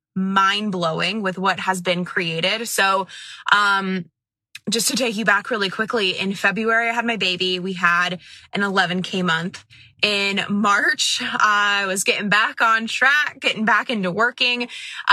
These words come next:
I had a twenty-something K month, which is, like, had been very normal for me for a long time in my business. And then April, May, June, July, August, I started having fifty K plus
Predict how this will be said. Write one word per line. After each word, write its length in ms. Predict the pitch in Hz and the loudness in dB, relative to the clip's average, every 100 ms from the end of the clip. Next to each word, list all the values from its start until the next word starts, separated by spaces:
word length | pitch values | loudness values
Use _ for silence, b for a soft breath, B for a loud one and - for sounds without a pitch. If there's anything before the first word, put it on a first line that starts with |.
| 208 202 196 | 4 4 0
I 40 | 185 | 0
had 160 | 214 | 0
a 40 | 196 | -2
twenty-something 680 | - 240 226 226 220 220 202 | 0 0 0 0 -2 -4 -4
K 200 | 233 202 | -4 0
month, 300 | 190 185 - | 0 0 -4
which 160 | 185 | -4
is, 220 | 190 180 | -2 0
like, 260 | 190 175 175 b b b | 0 0 -4 b b b
had 420 | - - 226 214 | -2 2 2 2
been 220 | 208 214 | -2 0
very 240 | 202 202 202 | 0 0 0
normal 360 | 190 190 196 | 0 2 2
for 160 | 196 202 | 2 0
me 320 | 190 185 185 | 0 0 -2
for 200 | 180 202 | -2 -2
a 80 | 185 | 0
long 300 | 180 180 185 | 0 -2 -2
time 180 | - 185 | -4 -2
in 40 | |
my 120 | 180 | -2
business. 560 | 175 165 175 175 180 - B B B _ - | -2 -4 -2 -2 -2 -8 B B B _ -4
And 120 | 220 | 0
then 280 | 208 202 202 - | 0 0 -4 -2
April, 640 | 233 240 247 233 220 220 226 - | -2 0 0 2 2 0 -4 -2
May, 540 | 220 202 202 202 214 - | 0 2 0 -2 -6 -6
June, 540 | 196 202 208 202 202 214 | -4 -2 0 0 -4 -6
July, 480 | - 190 185 180 185 - | -6 0 2 2 -2 -2
August, 500 | - 233 233 233 - | 0 2 0 -2 -4
I 60 | 208 | -4
started 300 | 185 208 196 | -2 -2 -2
having 260 | 196 196 | -4 -4
fifty 460 | 185 - 233 - 214 | -4 -4 -4 -4 -8
K 300 | - 202 196 | -2 -2 -2
plus 540 | 170 196 190 196 - | -2 0 2 2 -4